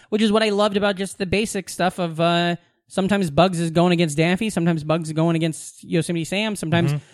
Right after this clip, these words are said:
Speaker 1: Foghorn Leghorn is just doing this weird
Speaker 2: Uh,
Speaker 1: shit with
Speaker 2: I,
Speaker 1: another little chicken that we don't
Speaker 2: I
Speaker 1: really
Speaker 2: like,
Speaker 1: know.
Speaker 2: I, I, I think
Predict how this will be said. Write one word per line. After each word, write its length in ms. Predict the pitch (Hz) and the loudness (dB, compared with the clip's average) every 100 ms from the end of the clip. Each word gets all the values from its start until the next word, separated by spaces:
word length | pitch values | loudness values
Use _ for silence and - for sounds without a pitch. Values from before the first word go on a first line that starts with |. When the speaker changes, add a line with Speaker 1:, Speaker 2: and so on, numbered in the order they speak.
| - _ | -20 _
Speaker 1:
Foghorn 380 | - 185 180 196 | 2 2 2 0
Leghorn 320 | 190 185 214 | 2 4 4
is 100 | 190 | 2
just 140 | 156 165 | -2 2
doing 160 | 185 | 4
this 180 | 180 - | 4 0
weird 300 | 151 135 190 | -2 2 4
Speaker 2:
Uh, 40 | 180 | 4
Speaker 1:
shit 200 | 226 208 | 2 4
with 100 | 175 | 4
Speaker 2:
I, 40 | |
Speaker 1:
another 340 | 135 160 202 | 6 6 6
little 220 | 196 190 196 | 6 4 2
chicken 360 | - 196 220 | 0 0 2
that 60 | 208 | 2
we 120 | 170 | 4
don't 160 | 165 165 | 4 4
Speaker 2:
I 60 | 151 | 6
Speaker 1:
really 100 | 180 | 6
Speaker 2:
like, 60 | |
Speaker 1:
know. 260 | 165 185 226 | 6 2 2
Speaker 2:
I, 100 | 120 120 117 | 0 0 0
I, 140 | 120 120 120 120 | -2 -2 -2 0
I 60 | 117 - - _ _ _ - | 0 -4 -18 _ _ _ -20
think 680 | - - 175 170 - - | -20 0 4 4 2 -10